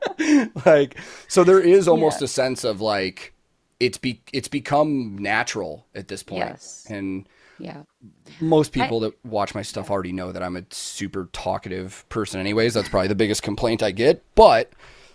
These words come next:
Speaker 1: it's, there, there is a little more, um, uh, comfort in the, like, charisma levels and stuff after, uh,
Speaker 2: Mm-hmm.
Speaker 1: doing these videos for so long.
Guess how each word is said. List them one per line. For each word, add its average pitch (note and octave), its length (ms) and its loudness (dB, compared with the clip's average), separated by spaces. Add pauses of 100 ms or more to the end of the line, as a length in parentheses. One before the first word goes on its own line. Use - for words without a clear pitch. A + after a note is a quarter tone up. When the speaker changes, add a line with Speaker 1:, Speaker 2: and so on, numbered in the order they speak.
(340)
Speaker 1:
it's, A#2 300 -4
there, C#3 300 2
there D3+ 220 4
is E3 220 6
a F3+ 60 2
little D#3 260 2
more, C3+ 640 2
um, G2+ 600 -2 (2000)
uh, B2+ 220 2
comfort D#3 580 0 (240)
in A#2+ 160 -2
the, A2+ 100 -2
like, G2+ 420 -4 (680)
charisma B2 460 2
levels G2+ 380 -4
and F#2+ 140 -6
stuff - 400 -6
after, F#2+ 600 -2 (200)
uh, F#2 280 -6 (280)
Speaker 2:
Mm-hmm. A3+ 260 -4
Speaker 1:
doing D#3 240 4
these A2 180 -4
videos F#2 380 -6
for F#2 100 -12
so F2 180 -8
long. E2 300 -10